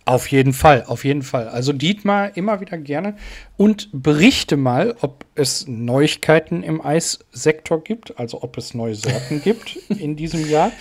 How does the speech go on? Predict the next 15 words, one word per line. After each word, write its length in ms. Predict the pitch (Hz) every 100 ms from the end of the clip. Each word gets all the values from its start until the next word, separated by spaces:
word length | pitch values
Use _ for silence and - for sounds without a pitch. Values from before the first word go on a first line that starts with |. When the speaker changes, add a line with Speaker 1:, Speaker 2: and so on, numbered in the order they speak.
| - - - -
Speaker 2:
Ja. 220 | 139 127
Speaker 1:
Denn 580 | 151 220 202 185 233 147
dann 380 | 151 143 208 226
kann 180 | 170 196
ich 140 | -
mir 100 | 160
durchaus 440 | 139 233 196 170
vorstellen, 420 | - 151 156 165 160
dass 180 | 131
wir 60 | 135
Dietmar 320 | 135 151 147
noch 280 | 131 156 -
mal 140 | 156
besuchen 500 | 123 117 - 117 127
fahren. 440 | 120 - 113 196